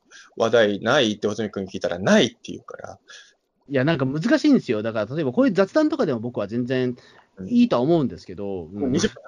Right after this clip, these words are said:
Speaker 1: ちゃいましたね。
Speaker 2: そうそうそうそう。だからさっきのそのスマップ云々の話ももうちょっと広げようとも広げられるじゃないですか、我々多分。
Speaker 1: スマップ回を二十分やろう、今度。
Speaker 2: うん、そうそうそう。<laughs> そう、うん。うん。そういうこともできるわけですから。
Speaker 1: あ、でも、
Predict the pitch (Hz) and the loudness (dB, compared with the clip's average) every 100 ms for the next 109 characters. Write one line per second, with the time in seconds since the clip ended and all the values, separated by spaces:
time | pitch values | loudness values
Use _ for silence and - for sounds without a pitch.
0 | - 123 101 92 101 - - - - _ | -8 -6 -4 -4 -6 -10 -14 -16 -16 _
1 | _ _ - 165 139 131 120 107 143 190 | _ _ -4 -2 0 -2 -2 -2 0 2
2 | 139 254 262 175 127 117 185 240 - 143 | 2 0 2 0 0 -2 0 0 0 -2
3 | 139 165 135 104 113 120 120 123 277 302 | -2 -2 -2 -4 -8 -8 -4 0 0 0
4 | 220 120 - 170 185 185 127 107 160 160 | -2 -4 -2 0 4 2 0 -4 -2 0
5 | 160 185 107 - 87 92 90 95 90 104 | 0 0 -2 -10 -14 -14 -12 -12 -10 -8
6 | 143 127 - 143 170 185 - 175 175 120 | -8 -8 -8 -2 -2 -2 0 0 4 2
7 | 104 98 107 120 139 - 104 104 104 - | 2 0 -2 -2 -4 -4 0 0 0 -4
8 | 92 90 - _ _ _ _ _ 131 143 | -8 -8 -14 _ _ _ _ _ 0 2
9 | 127 117 117 143 123 107 101 131 127 233 | 4 2 2 0 2 2 2 0 0 0
10 | 233 277 247 - 151 143 131 110 98 139 | 0 -2 -8 -4 -2 0 -2 -4 -10 -20
11 | - - 156 147 123 - _ - 285 302 | -20 -10 -6 -6 -8 -12 _ 0 2 2
12 | 156 143 185 127 113 98 85 - 170 240 | 2 0 0 0 -2 -8 -16 0 4 6
13 | 285 135 113 | 6 6 2